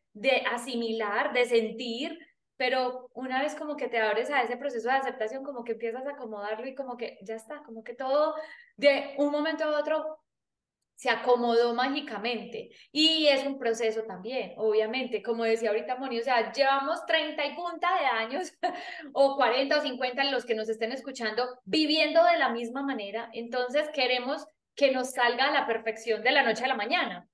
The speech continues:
Y no, y ese proceso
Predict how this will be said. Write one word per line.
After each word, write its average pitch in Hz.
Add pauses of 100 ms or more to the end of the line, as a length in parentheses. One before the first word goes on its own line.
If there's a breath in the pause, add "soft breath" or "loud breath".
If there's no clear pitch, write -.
(320)
Y 240
no, 302
y 214
ese 294
proceso 240